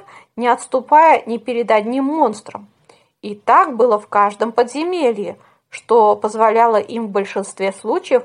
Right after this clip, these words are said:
пройти его в кратчайшие сроки. Нам не нужно усложнять ситуации.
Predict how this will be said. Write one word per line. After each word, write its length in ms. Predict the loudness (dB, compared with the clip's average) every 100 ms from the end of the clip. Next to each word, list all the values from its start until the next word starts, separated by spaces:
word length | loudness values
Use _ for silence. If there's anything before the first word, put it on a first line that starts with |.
| -4 -20
пройти 520 | -4 -2 -2 -4 -6 -4
его 200 | -2 -4
в 80 |
кратчайшие 800 | -2 -6 -6 -2 -2 -2 -4 -8
сроки. 560 | -6 0 0 -2 -10 -20 _ _ _ _ _ _ _ _ _ _ _ _ _ _ _ _ _ _ _
Нам 260 | -2 0 0
не 100 | 2
нужно 360 | 4 4 2
усложнять 600 | 0 2 0 2 0 0
ситуации. 760 | -2 -2 2 2 2 -6 -12